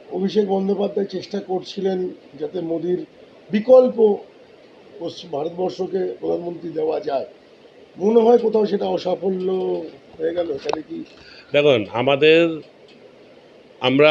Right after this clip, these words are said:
Speaker 2: আগে ভাবতাম কি রাহুল গান্ধী একটা ইউনিক ছেলে, কিন্তু আজকের ডেটে পুরো ভারতবর্ষে হাইলাইট হয়ে গেছে, আর সব জেনে গেছে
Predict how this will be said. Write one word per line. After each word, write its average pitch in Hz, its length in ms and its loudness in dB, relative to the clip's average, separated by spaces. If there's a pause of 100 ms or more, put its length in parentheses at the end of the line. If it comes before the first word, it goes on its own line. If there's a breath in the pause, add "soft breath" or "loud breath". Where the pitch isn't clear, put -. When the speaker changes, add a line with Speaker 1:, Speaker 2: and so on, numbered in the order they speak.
(160)
Speaker 2:
আগে 127 160 2 (100)
ভাবতাম 110 400 -2 (1080)
কি 147 140 -4 (2250)
রাহুল 147 280 6 (100)
গান্ধী 135 340 2 (680)
একটা 127 160 0 (120)
ইউনিক 127 260 2 (100)
ছেলে, 113 260 -2 (140)
কিন্তু 120 240 -2 (360)
আজকের 185 420 2
ডেটে 165 300 4
পুরো 156 160 6 (180)
ভারতবর্ষে 151 640 4 (100)
হাইলাইট 123 360 4
হয়ে 120 180 4
গেছে, 117 200 -2 (100)
আর 117 140 -2
সব 120 100 -2 (100)
জেনে 147 260 2
গেছে 131 260 -2